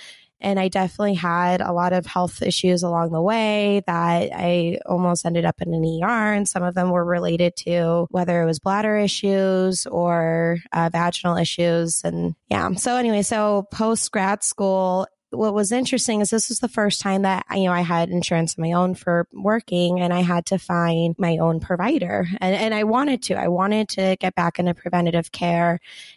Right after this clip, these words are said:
And for me, it's been no secret to anyone in my personal life, I've never wanted kids. And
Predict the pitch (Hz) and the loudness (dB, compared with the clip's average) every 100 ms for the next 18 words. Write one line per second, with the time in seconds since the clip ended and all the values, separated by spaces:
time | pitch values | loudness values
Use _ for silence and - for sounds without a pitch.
0 | _ 226 220 214 208 - 220 214 233 294 | _ -2 0 0 -2 -2 -2 0 0 2
1 | 285 214 208 208 - 240 - - - - | 2 2 2 0 -2 -4 -2 -4 -4 -6
2 | - 214 196 185 175 - 185 185 180 180 | -4 0 0 0 -2 -2 -2 -2 0 0
3 | 175 165 - 170 180 180 185 180 175 175 | 0 0 0 -2 -2 -2 0 -2 -2 0
4 | 175 170 170 - - 262 170 170 196 - | 0 0 -2 -4 -2 0 2 0 0 -6
5 | - - - - - _ - 208 208 196 | -6 -16 -20 -20 -20 _ -4 0 2 2
6 | 196 190 190 | 2 0 -2